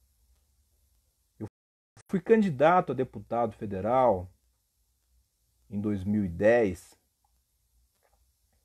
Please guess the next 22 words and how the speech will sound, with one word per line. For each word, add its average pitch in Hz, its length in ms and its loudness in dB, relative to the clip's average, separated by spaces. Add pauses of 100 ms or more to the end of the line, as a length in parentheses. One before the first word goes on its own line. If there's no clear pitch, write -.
(1080)
apoiando 110 540 -2
a 98 60 -2
companheira 104 520 -6
Dilma 110 560 -2
em 98 60 -6
Indaiatuba. 95 800 -8 (2000)
E 156 60 0
nós, 170 380 4
mesmo 175 580 2
sem 160 260 -4
recursos, 139 960 -4 (1300)
mesmo 135 500 2
de 101 140 -4
uma 131 160 -2
cidade 120 560 2
onde 113 160 -2
o 110 80 -4
P 107 180 -6
T 117 300 -4
não 113 160 -4
tem 113 260 -4
assim 107 420 -4